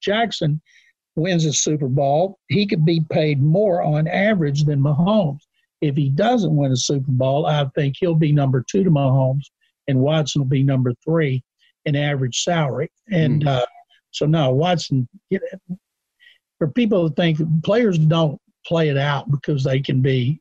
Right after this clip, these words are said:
Speaker 1: uh, franchised. They wanna get paid. They
Speaker 2: Right.
Speaker 1: could have paid DeAndre Hopkins if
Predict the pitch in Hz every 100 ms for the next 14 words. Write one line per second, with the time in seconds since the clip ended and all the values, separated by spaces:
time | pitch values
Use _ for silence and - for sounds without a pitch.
0 | _ 139 117 - 156 160 156 175 170 151
1 | - 160 180 170 156 135 - 143 135 104
2 | _ _ _ - 233 202 214 233 196 180
3 | 165 160 - _ _ 160 160 156 156 147
4 | 156 160 160 160 151